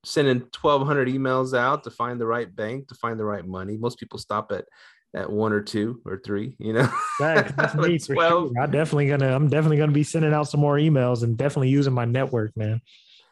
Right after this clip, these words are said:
Speaker 2: For sure.
Speaker 1: Man, that's, that's amazing. And systems, everything you, you heard along the way is, it's systems this, systems that, you know, she, she put the, even taking pictures, is, there's the system, how to do it. Anybody can do it. My cleaner can go grab a camera and start taking pictures. I'm like,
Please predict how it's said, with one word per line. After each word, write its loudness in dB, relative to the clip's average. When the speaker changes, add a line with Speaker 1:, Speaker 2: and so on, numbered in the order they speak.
Speaker 2:
For -12
sure. 0
Speaker 1:
Man, -2
that's, -8
that's -8
amazing. -6
And -12
systems, -6
everything -2
you, -4
you -4
heard 0
along -4
the -8
way -4
is, -12
it's -14
systems -6
this, -4
systems -10
that, -4
you -12
know, -14
she, -16
she -18
put -12
the, -6
even -8
taking -6
pictures, -12
is, -16
there's -8
the -20
system, -8
how -2
to -6
do -2
it. -4
Anybody -6
can -10
do -4
it. -10
My -14
cleaner -14
can -18
go -8
grab -4
a -10
camera -8
and -12
start -12
taking -12
pictures. -14
I'm -8
like, -10